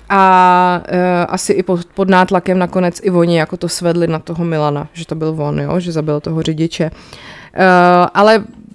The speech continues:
takhle, ještě jako další varianta, že jim ty vyšetřovatelé asi nabídli obchod,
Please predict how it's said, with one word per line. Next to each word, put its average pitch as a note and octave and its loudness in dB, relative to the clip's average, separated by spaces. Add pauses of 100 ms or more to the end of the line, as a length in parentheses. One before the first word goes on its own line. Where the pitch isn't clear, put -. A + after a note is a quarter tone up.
(100)
takhle, F#3+ 2
ještě G#3 2
jako G3 4
další F#3 2
varianta, F#3+ 2
že F#3 2
jim F3+ 0
ty F#3+ -6
vyšetřovatelé F#3 -2
asi - -6
nabídli F3+ -2
obchod, - -6